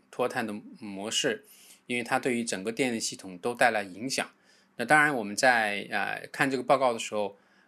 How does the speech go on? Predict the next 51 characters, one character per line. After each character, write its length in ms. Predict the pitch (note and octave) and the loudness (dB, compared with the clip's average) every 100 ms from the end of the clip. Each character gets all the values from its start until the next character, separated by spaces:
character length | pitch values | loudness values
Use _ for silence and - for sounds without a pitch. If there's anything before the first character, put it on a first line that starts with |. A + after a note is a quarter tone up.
| _ | _
在 180 | - B2 | 4 4
我 100 | G#2 | 4
们 140 | G2+ | 0
内 120 | C#3+ | 0
部 120 | C#3 C#3 | 0 -2
讨 160 | G2 | -4
论 120 | G#2+ | -4
的 40 | A2+ | -6
时 100 | A2 | -4
候， 400 | G#2 G2+ G#2 - | -2 -2 -6 -8
啊， 180 | - G#2+ | -4 -2
也 140 | G#2+ B2 | 0 2
有 260 | A#2+ A2 | 2 -2
人 220 | - G#2+ A2 | -6 -8 -8
会 460 | - B2+ A2+ G#2 | -2 2 2 0
去 160 | G#2 B2 | -4 -4
问 160 | B2+ | -2
这 100 | A#2 | 2
样 100 | C3+ | 2
一 40 | G#2 | 2
个 60 | |
问 140 | G#2+ A2 | -4 -8
题 160 | - | -8
哈， 160 | F#2+ F#2+ | -8 -8
就 120 | G2+ | -8
是 60 | - | -6
说， 260 | A2+ A2 - - - _ | -4 -4 -8 -20 -20 _
那 100 | - | -4
不 100 | C3+ | -4
同 160 | E3 E3+ | -2 0
碳 200 | E3+ E3+ | 2 4
价 160 | E3 C#3 | 4 2
对 180 | D3+ | 0
于 60 | C#3 | 0
水 240 | - G2+ | 0 0
电 180 | A2+ C#3 | 2 0
和 80 | C#3 | 0
核 260 | C3+ - G#2 | -6 -4 -2
电 220 | D3+ C#3 | 0 0
为 100 | C3 | -2
什 140 | - | -4
么 60 | F#2+ | -6
没 80 | G#2+ | -4
有 100 | G2 | -6
影 160 | G2 | -6
响 200 | G#2 F#2 | -6 -8
呢？ 140 | - - _ _ _ _ _ | -12 -18 _ _ _ _ _
啊， 240 | G2 G2 G2 | -4 -4 -4
是 200 | - C3+ | -2 0
因 160 | C#3 | 2
为 480 | C3 A#2 A#2 A#2 | 2 2 0 -4